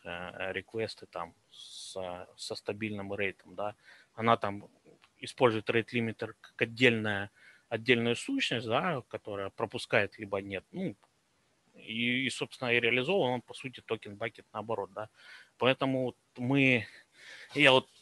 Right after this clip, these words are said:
не люблю, когда Leaky Bucket, да, вообще упоминают как отдельную сущность, потому что как бы постоянно требуется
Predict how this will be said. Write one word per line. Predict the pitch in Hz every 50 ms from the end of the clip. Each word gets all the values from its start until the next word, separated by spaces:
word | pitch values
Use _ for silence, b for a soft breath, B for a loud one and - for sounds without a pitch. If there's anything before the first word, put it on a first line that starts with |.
| _ _
не | - 156 170 143 151 156
люблю, | 170 185 190 240 277 247
когда | - 147 123 127 135 117
Leaky | 120 117 - - 123 113 117
Bucket, | 117 135 135 123 - 117 101 - _
да, | _ 113 113 123
вообще | 120 110 101 - - 117 104
упоминают | 101 98 - 117 107 110 113 127 165 180 180 151 -
как | _ - 107 - 110
отдельную | 104 107 110 117 113 113 113 107 104
сущность, | - - 208 202 - - 120 104 -
потому | _ - -
что | _ _ _
как | _ _ _
бы | - 107 104
постоянно | - 101 - - - 113 110 107 104 98 98 - b b b b b b b b b b b b _ _
требуется | - 127 123 120 123 120 117 - - 120 110 107 104 104 104